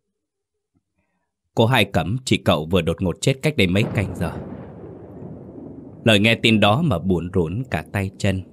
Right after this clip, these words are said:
Ngay khi chữ chết vừa được tên gia nhân nói ra,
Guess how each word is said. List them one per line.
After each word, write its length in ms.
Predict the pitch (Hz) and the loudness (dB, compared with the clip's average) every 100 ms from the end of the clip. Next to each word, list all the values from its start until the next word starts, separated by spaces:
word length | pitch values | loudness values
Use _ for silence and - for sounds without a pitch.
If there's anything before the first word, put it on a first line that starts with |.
| - - - - - - - | -14 -14 -14 -16 -16 -10 0
Ngay 140 | 117 | 2
khi 160 | 123 110 | 4 4
chữ 200 | - 120 | 4 0
chết 200 | - 175 175 | 2 0 2
vừa 100 | 90 | -2
được 240 | 78 80 - | -2 -4 0
tên 180 | 101 92 | 0 2
gia 140 | 95 | 0
nhân 320 | 92 95 92 | 0 0 0
nói 180 | 92 98 135 | 0 -2 -2
ra, 200 | 95 85 | -2 -2